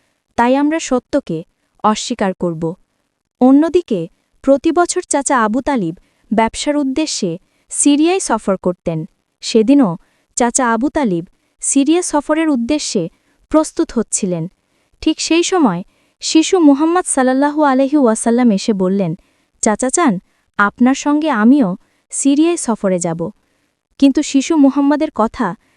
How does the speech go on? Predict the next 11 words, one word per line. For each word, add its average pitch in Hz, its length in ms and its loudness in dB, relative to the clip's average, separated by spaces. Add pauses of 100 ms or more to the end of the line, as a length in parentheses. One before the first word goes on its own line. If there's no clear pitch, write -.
(140)
চাচা 226 340 2
আবু 214 160 0
তালিব 233 360 -2 (280)
ফেলতে 226 300 0
পারলেন 175 360 -4
না। 165 200 -6 (440)
অতঃপর 294 400 0
পরের 240 380 0
দিন 294 180 2
ব্যবসার 220 380 0
উদ্দেশ্যে 254 540 -4